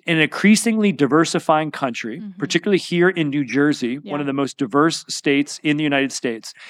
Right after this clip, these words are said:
Speaker 1: if we are gonna reach our community, it means that we are reaching people of different ethnicities
Speaker 2: Yeah.
Speaker 1: who speak different languages and come from different backgrounds, and we all tend to come together. There's something so beautiful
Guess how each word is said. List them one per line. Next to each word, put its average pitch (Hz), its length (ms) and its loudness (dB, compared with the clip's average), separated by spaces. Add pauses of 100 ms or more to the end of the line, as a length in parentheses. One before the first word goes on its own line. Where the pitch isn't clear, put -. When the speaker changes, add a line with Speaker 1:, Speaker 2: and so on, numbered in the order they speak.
(140)
Speaker 1:
if 143 180 -2
we 170 80 2
are 214 60 4
gonna 220 180 0
reach 170 220 0
our 156 60 4
community, 131 600 -4 (460)
it 143 120 -10
means 170 220 -8
that 190 160 2 (260)
we 156 140 2
are 139 120 4
reaching 151 460 0
people 165 320 2
of 123 120 0
different 135 300 -2
ethnicities 123 640 -10
Speaker 2:
Yeah. 202 200 2 (1160)
Speaker 1:
who 143 120 0
speak - 300 -2
different 165 300 0
languages 165 520 4
and 135 100 -6
come 139 160 -4
from 127 180 -6
different 139 300 -2
backgrounds, 127 500 0
and 127 100 -4
we 123 120 -2
all 147 300 2
tend 175 220 -6
to 165 80 -4
come 151 220 -6
together. 131 480 0
There's 120 200 -6
something 196 320 -2
so 185 180 4
beautiful 123 680 -4